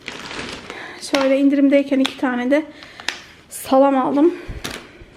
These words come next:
Daha sonra patlıcan aldım. Şöyle canım böyle kıymalı, böyle bir patlıcan yemeği yiyesim var. O yüzden aldım bunu.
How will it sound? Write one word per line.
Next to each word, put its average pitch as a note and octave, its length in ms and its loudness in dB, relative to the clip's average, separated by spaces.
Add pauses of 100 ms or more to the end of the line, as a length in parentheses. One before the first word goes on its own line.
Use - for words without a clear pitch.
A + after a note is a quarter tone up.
(2000)
Daha E4 140 4
sonra D4 380 2
patlıcan D4+ 460 4
aldım. C4+ 440 2 (520)
Şöyle B3+ 500 2 (1040)
canım C4 300 6
böyle B3+ 300 2 (540)
kıymalı, C4 760 6 (120)
böyle C4 180 0
bir D4 80 -4
patlıcan C4 540 -2
yemeği A#3+ 440 2
yiyesim A#3+ 480 2
var. A3+ 80 -2
O A3+ 120 -2
yüzden A#3 260 -2
aldım A3+ 380 -2
bunu. C4+ 240 0